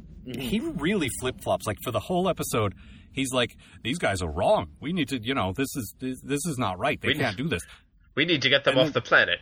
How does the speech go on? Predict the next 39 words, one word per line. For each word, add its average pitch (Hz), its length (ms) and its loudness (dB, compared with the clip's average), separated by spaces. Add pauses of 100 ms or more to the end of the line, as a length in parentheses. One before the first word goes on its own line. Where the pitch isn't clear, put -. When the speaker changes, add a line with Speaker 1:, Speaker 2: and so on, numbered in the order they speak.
Speaker 3:
What? - 240 4
They 127 80 4
want 170 200 4
to 151 60 2
get 147 120 6
Speaker 2:
Right. 143 60 4
Speaker 3:
off - 100 -6
the 139 100 2
planet? 156 340 6
That's - 220 0
ridiculous. - 800 -2 (220)
Speaker 2:
Yeah, 185 200 2
Speaker 1:
How 240 60 6
Speaker 2:
and 185 100 4
then 175 120 4
Speaker 1:
was 156 80 -4
Speaker 2:
by 170 140 8
the - 100 6
Speaker 1:
that? 160 60 4
Speaker 2:
end 151 100 0
of 139 60 0
the 147 100 4
episode, 139 460 2
he's 123 180 -2
like, 117 160 0
"I, 117 160 -4 (260)
was 127 220 -2
it 165 100 -2
really 139 260 2
up 120 140 -2
to 92 140 -2
us 107 320 0
to, 101 160 -4
to 101 440 -4
meddle 104 300 2
in 101 80 2
their 101 140 2
society? 92 580 0
Shouldn't 120 400 -6